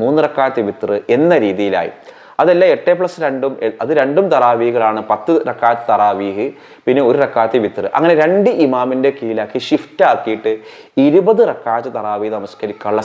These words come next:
സംവിധാനം ഉണ്ടാക്കി. എട്ട് വിശ്വസിക്കുന്ന ആളുകൾക്ക് എട്ട് കഴിഞ്ഞിട്ട് ഒരു റക്അത്ത് വിത്ർ, ഏ, എട്ട് വിത്ർ നമസ്കരിച്ചുകൊണ്ട് പോകാം. ഇതിനൊക്കെയുള്ളൊരു സാധ്യതകളാണ്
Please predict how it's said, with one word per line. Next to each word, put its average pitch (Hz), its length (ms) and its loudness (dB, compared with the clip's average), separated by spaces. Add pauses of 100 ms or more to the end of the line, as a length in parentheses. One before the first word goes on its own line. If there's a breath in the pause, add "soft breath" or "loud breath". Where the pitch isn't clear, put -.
സംവിധാനം 131 600 2
ഉണ്ടാക്കി. 90 360 -6 (460 loud breath)
എട്ട് 160 180 0
വിശ്വസിക്കുന്ന 202 440 0
ആളുകൾക്ക് 185 420 2 (100)
എട്ട് 190 220 -2
കഴിഞ്ഞിട്ട് 175 420 0
ഒരു 170 160 0
റക്അത്ത് 165 420 2
വിത്ർ, 160 200 2 (220)
ഏ, 147 40 4 (180)
എട്ട് 135 160 -8 (300)
വിത്ർ 143 160 2 (140)
നമസ്കരിച്ചുകൊണ്ട് 147 540 2 (120)
പോകാം. 120 220 2 (400 loud breath)
ഇതിനൊക്കെയുള്ളൊരു 202 520 2
സാധ്യതകളാണ് 131 1000 2